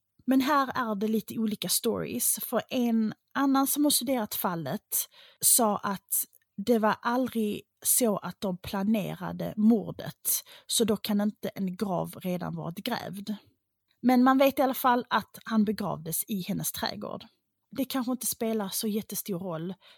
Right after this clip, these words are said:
för fallet, men jag tänkte jag ta upp det ändå. Alla hoppas ju att Barbie lever,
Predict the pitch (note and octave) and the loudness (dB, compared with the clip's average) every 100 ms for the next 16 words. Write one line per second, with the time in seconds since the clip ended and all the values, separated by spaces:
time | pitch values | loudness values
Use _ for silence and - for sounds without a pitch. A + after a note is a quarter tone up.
0 | - - G#3+ - G3 F#3+ F#3 _ - - | -14 -10 -6 -4 -4 -4 -10 _ -16 -16
1 | _ G#3+ A3 F#3 F#3 F3+ _ A#3+ - A#3+ | _ -2 0 0 -2 -6 _ -4 -2 -2
2 | G#3+ G3+ - G#3 - - - - G3+ F#3 | -2 -2 -2 -2 -4 -10 -10 -4 -2 -2
3 | - - _ _ _ _ _ _ _ _ | -6 -12 _ _ _ _ _ _ _ _
4 | _ _ _ _ _ D#4 F4 C#4 C#4 C4 | _ _ _ _ _ 0 2 2 0 -2
5 | - D4+ - A3 - G#3+ G#3+ G3+ _ - | 2 2 2 0 0 -2 -4 -8 _ -2
6 | F3 F3+ F#3 G3+ D#3 F3 F#3+ B3+ | -2 -4 -4 -4 -4 -4 -4 -4